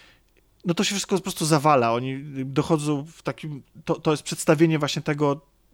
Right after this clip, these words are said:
czym w efekcie jest gangsterka, czym się kończy. To wydaje mi się, że, że, że Diego jest takim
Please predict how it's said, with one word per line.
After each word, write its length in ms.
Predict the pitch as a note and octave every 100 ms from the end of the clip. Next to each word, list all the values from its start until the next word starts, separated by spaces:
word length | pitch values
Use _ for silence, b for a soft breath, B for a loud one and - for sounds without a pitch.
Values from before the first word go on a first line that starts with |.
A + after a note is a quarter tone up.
| E3 -
czym 300 | - D#3+ D3
w 60 | C#3
efekcie 480 | - D#3 - C3+
jest 280 | B2+ A#2+ - _ _ _ _ _ E3
gangsterka, 720 | C3+ C3 B2 - B2 A#2+ A#2
czym 140 | -
się 140 | - B2+
kończy. 460 | C#3 A#2+ - A#2+ - b b b b b b b b b b b b -
To 120 | D3
wydaje 280 | D3+ F#3 B3+
mi 100 | B3
się, 120 | A#3
że, 200 | G3 E3+
że, 200 | D#3+ D#3+ F3+
że 140 | D3+
Diego 360 | C#3 F#3 A#3 A3
jest 420 | G3 - _ -
takim 720 | E3+ E3+ - E3+ E3 D#3+